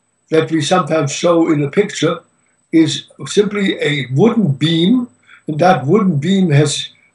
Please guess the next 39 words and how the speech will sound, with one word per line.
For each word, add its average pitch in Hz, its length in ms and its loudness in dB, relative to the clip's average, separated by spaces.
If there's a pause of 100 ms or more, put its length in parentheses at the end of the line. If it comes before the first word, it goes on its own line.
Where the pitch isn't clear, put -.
propellers 160 680 2
attached - 520 -2
to - 140 0
it, - 220 -4 (500)
and 151 360 -2 (400)
one 151 220 -4
can 143 200 -6
throw 180 340 0
it 180 100 0
into 151 280 -2
any 175 200 0
kind 156 280 -2
of 135 180 -4
river 175 280 2
or 143 280 0
any, 160 160 -8 (220)
any 165 200 -8
kind 143 220 -4
of 139 160 -4
moving 147 480 0
water. 135 420 -4 (500)
And 151 140 -2
so 156 280 2
with 139 340 2
a, 147 180 -6 (100)
a, 139 360 -4
a 139 40 -2
wooden 185 420 2
beam 180 340 2
that 151 200 -2
has 147 220 -2
propellers 151 680 -4
built 156 380 0
into 147 280 -2
it, 139 120 -4 (400)
one 147 200 0
can 151 180 0
generate 143 600 0
electricity. 139 720 -6